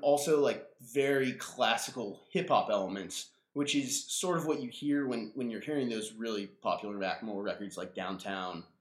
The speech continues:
or, or Thrift Shop, you know, but he didn't ask for that sort of level of fame.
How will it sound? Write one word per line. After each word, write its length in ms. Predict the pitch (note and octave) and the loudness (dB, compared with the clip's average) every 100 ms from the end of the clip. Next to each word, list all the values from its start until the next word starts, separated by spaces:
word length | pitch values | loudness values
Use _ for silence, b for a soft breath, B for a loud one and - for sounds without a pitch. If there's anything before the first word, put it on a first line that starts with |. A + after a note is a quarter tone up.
| _ - | _ -12
or, 300 | F#2 E2+ E2 | -10 -10 -12
or 100 | - | -14
Thrift 320 | F#2 D#3+ G3 - | -10 0 0 2
Shop, 460 | A#2+ G2 - - _ _ _ | 2 2 -2 -18 _ _ _
you 80 | E3+ | 2
know, 140 | F#3 | 2
but 280 | F3 D#3+ - - - | 4 0 -2 -12 -20
he 240 | - A3+ | -10 -4
didn't 320 | F4 A#3+ - | 2 2 2
ask 320 | C3 D#3 D3+ - | 0 2 0 -2
for 140 | D3+ | 0
that 240 | A#2+ A2 - | 2 2 0
sort 200 | D#3+ C3 | -4 -4
of 120 | G#2 | -2
level 280 | A#2+ A2 G2 | -4 -4 -10
of 80 | |
fame. 420 | - - F#2 B1 | -12 -10 -10 -10